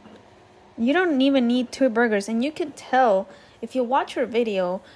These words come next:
by the w-, nine minute mark, she was already full. She, she, she kept forcing herself to eat. Sorry, my fan is being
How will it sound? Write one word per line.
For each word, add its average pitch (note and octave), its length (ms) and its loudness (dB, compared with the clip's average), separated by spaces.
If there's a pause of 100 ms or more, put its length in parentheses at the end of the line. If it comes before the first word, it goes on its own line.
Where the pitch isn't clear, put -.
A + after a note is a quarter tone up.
(140)
by G#3 360 2
the G#3 520 0
w-, A3 340 -2
nine A#3 560 0
minute C#4+ 300 -2
mark, G#3+ 440 -2
she - 180 -10
was D4+ 160 -2
already A#3+ 220 2
full. G3+ 520 -6 (380)
She, - 300 -8
she, G#3 300 -8
she - 220 -14
kept - 600 -4 (320)
forcing C4 500 0
herself G3 580 -4
to - 120 -12 (140)
eat. G3+ 380 -8
Sorry, F#3 340 -8 (120)
my G3+ 120 -10
fan A#3+ 240 -6
is F#3 100 -10
being E3+ 300 -14